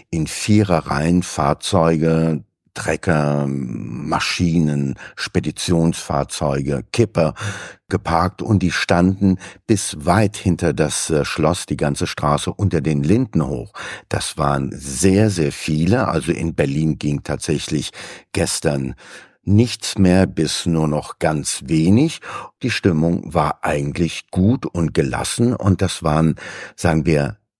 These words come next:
erwachsene Leute, die wissen, wogegen sie protestieren, warum sie demonstrieren, warum sie dastehen, dastehen müssen. Und das haben sie auch deutlich gezeigt.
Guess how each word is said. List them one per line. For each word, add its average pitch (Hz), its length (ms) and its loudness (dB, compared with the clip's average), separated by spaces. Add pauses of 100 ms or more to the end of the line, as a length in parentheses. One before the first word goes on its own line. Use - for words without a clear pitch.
erwachsene 107 920 2
Leute, 80 720 0 (180)
die 82 200 0
wissen, 117 580 0
wogegen 90 540 2
sie 78 440 -2 (200)
protestieren, 101 960 -2 (100)
warum 95 420 2
sie 101 140 -2
demonstrieren, 101 960 2
warum 90 420 2
sie 80 260 -4
dastehen, 98 680 2
dastehen 76 580 0
müssen. 87 380 2 (320)
Und 87 180 0
das - 160 0
haben 80 160 4
sie 78 140 0
auch 85 320 -4
deutlich - 720 -4
gezeigt. - 520 -10